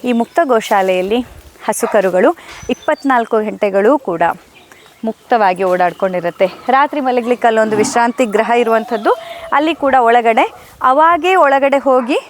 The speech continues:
ಮಲಗುವಂಥದ್ದು. ಇಲ್ಲಿ ನಮ್ಮ ಜಾಗದಲ್ಲಿ ಚಿರತೆ ಇರುವ ಕಾರಣಕ್ಕೆ ಚಿರತೆಯಿಂದ ರಕ್ಷಣೆಯನ್ನು ಪಡೆಯುವ ಸಲುವಾಗಿ ರಾತ್ರಿ ಅವೆಲ್ಲವನ್ನ ಮುಕ್ತ ಗೋಶಾಲೆಯ, ಇದು ವಿಶ್ರಾಂತಿ ಗೃಹದ ಒಳಗಡೆಯಲ್ಲಿ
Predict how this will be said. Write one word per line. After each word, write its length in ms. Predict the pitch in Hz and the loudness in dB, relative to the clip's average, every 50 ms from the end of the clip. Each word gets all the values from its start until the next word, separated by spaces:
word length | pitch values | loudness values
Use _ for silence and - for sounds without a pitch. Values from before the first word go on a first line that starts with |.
| - _ _ 254 | -16 _ _ -2
ಮಲಗುವಂಥದ್ದು. 680 | 247 233 240 226 202 220 202 185 - - 190 165 165 - - - - - - - - - | 0 0 0 0 0 0 0 0 0 -2 -4 -4 -4 -10 -12 -16 -20 -20 -20 -12 -4 -2
ಇಲ್ಲಿ 200 | 240 240 240 226 | 2 2 2 2
ನಮ್ಮ 200 | 220 208 214 214 | 2 0 0 0
ಜಾಗದಲ್ಲಿ 640 | 202 220 202 202 208 220 220 226 247 254 214 208 | 0 0 0 0 0 0 0 0 0 0 -2 -2
ಚಿರತೆ 500 | 208 - - 277 262 269 302 302 - 294 | -4 -4 -2 0 2 2 2 0 0 -2
ಇರುವ 200 | 254 226 220 220 | 0 0 0 0
ಕಾರಣಕ್ಕೆ 800 | 214 - 208 202 190 208 208 190 190 - 330 480 - - - - - - _ _ - | 0 0 0 0 0 0 -2 -2 -2 -4 -4 -4 -4 -10 -20 -20 -20 -20 _ _ -2
ಚಿರತೆಯಿಂದ 680 | 269 262 240 277 302 - - 311 302 285 285 285 269 294 | 0 2 2 2 0 2 0 0 0 2 2 2 2 2
ರಕ್ಷಣೆಯನ್ನು 600 | 247 233 226 - - 262 254 262 262 254 262 269 | 2 2 -2 0 0 0 2 2 2 2 0 0
ಪಡೆಯುವ 340 | 254 - 240 226 233 247 240 | 0 0 0 2 2 2 2
ಸಲುವಾಗಿ 600 | 233 233 - 226 226 220 214 208 208 208 247 403 - - - - - | 2 0 0 0 2 2 2 2 2 0 0 -4 -4 -6 -12 -6 -2
ರಾತ್ರಿ 320 | 247 233 233 226 - 262 269 | 0 0 0 0 0 0 0
ಅವೆಲ್ಲವನ್ನ 640 | 240 214 214 214 220 233 254 269 254 233 220 240 349 453 - - - - - - - - | 2 2 0 0 0 2 0 2 0 0 0 0 -2 -2 -4 -12 -20 -20 -20 -14 -6 -6
ಮುಕ್ತ 200 | 262 - - 269 | -6 -2 0 0
ಗೋಶಾಲೆಯ, 720 | 247 220 226 214 - 233 220 214 220 214 208 202 196 196 | 0 0 0 0 0 -2 0 2 2 2 4 4 4 2
ಇದು 200 | 202 185 190 180 | 2 2 0 0
ವಿಶ್ರಾಂತಿ 520 | 175 170 190 220 - - 269 262 262 - 277 | 0 0 -2 -2 0 0 -2 0 0 -2 -2
ಗೃಹದ 300 | 233 226 233 233 233 226 | 0 0 0 0 2 2
ಒಳಗಡೆಯಲ್ಲಿ 680 | 226 214 208 214 214 226 220 214 214 208 208 226 320 | 2 2 2 2 2 2 0 2 2 0 0 0 -2